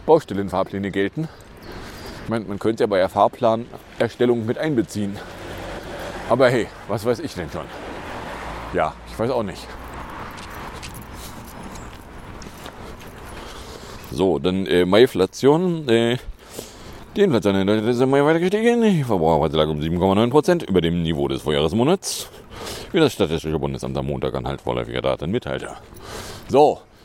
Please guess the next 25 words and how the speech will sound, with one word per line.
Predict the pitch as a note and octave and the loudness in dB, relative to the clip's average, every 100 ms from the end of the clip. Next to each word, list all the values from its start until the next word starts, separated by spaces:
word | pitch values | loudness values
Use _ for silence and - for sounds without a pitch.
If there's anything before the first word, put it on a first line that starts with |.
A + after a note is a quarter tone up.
| - - | -20 -12
sieben | - G#2+ F#2+ G2 | -2 -2 0 -2
Komma | A#2+ D3+ | 2 4
neun | F#3 F#3+ F#2 - - - - - - - - - - - - - | 6 4 2 -8 -14 -16 -16 -16 -16 -18 -18 -16 -16 -16 -14 -4
ist | A2 - | -4 -2
jetzt, | F#2 - - - | -6 -6 -12 -6
äh, | F#2 E2 | -4 -4
die | F2 D#2 D2 C#2+ - - - - - - - - - | -6 -6 -8 -10 -16 -20 -18 -16 -16 -16 -18 -18 -4
vorläufige | - A#2+ A2 F#2 G2+ G2 | 4 4 4 -2 -2 -2
Schätzung | G#2+ G#2 F#2+ | 0 -2 -2
der | F2+ | -4
Inflationsrate | F2 E2+ E2+ G#2 F#2 F2+ F#2 | -4 -8 -6 -6 -4 -4 -4
für | A#2+ | -2
Mai. | A2 - - - - - - - - - - - - - - - - - - - - - - - - - - - - - - - - | -2 -4 -10 -20 -20 -20 -18 -16 -16 -16 -18 -18 -18 -18 -18 -18 -18 -18 -16 -16 -16 -16 -16 -18 -18 -16 -16 -16 -16 -16 -16 -10 -4
Aber | F#2 A#2+ | 0 2
hey, | D#3 F#2+ - - | 2 0 -6 -6
auf | F#2 - | -6 -2
gar | E2+ | -2
keinen | - F2 E2+ | -2 -6 -4
Fall | F2 E2+ | -2 0
dürfen | F#2+ F2 | -2 -2
die | A2+ | -4
Löhne | G#2+ E2 D2 | -2 -4 -6
und | C#2 | -2
Gehälter | G2+ C#3 E2 | 0 0 -2
wachsen. | D#2 - | -6 -14